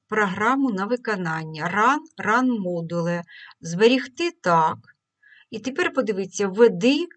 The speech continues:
А. Ми вводимо А, у нас за умовою треба ввести вісім цілих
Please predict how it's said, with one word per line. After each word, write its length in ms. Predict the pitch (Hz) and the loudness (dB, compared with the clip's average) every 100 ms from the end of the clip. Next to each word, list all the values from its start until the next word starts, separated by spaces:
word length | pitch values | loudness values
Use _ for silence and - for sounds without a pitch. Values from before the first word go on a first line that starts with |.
| _ | _
А. 320 | - 175 160 156 175 - - - | 2 4 4 0 -8 -20 -12 -2
Ми 140 | 339 | 0
вводимо 580 | 311 247 254 226 208 - | 4 4 4 2 0 -4
А, 220 | 220 302 359 - | -2 -2 -2 0
у 80 | |
нас 240 | 233 226 202 | 0 0 0
за 100 | 214 | 0
умовою 500 | 214 262 311 240 208 | 2 0 0 -2 0
треба 340 | 214 196 185 180 - _ | 0 2 0 -4 -16 _
ввести 560 | 180 214 220 - 196 185 | -4 -2 -2 -2 0 2
вісім 500 | 247 233 - 190 185 | 2 2 0 -4 -4
цілих 720 | - 208 220 269 349 359 | -6 -2 0 0 0 -8